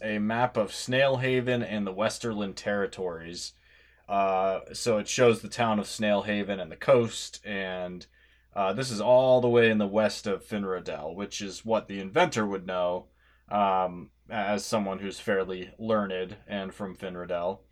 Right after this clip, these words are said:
What the map shows, though, is it has hand drawings and etchings that show,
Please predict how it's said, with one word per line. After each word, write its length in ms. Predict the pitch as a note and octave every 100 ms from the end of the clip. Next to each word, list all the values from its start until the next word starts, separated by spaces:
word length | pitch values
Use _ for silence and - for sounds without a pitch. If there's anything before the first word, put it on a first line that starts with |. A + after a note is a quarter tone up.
| _ _ _ - _ _
What 640 | A#2+ A#2+ B2 A#2 - - _ _ _ _ _ _ _
the 120 | A#2
map 300 | B2 A#2+ G#2+
shows, 480 | - F3+ E3+ C#3+ -
though, 380 | B2+ A#2 A2 A2
is 500 | A#2 A2+ A2 G#2 - _ _ _ _
it 140 | A2+
has 260 | A#2+ B2 A2
hand 400 | - D3+ D3 C#3
drawings 840 | A#2 A#2+ B2 B2+ G#2 F#2+ F#2+ - - _ -
and 180 | G#2+
etchings 800 | G#2 B2 - G#2+ G2 F#2 G2 - - _ _
that 160 | G#2+ G#2
show, 640 | - B2 A2+ A2 G#2+ G#2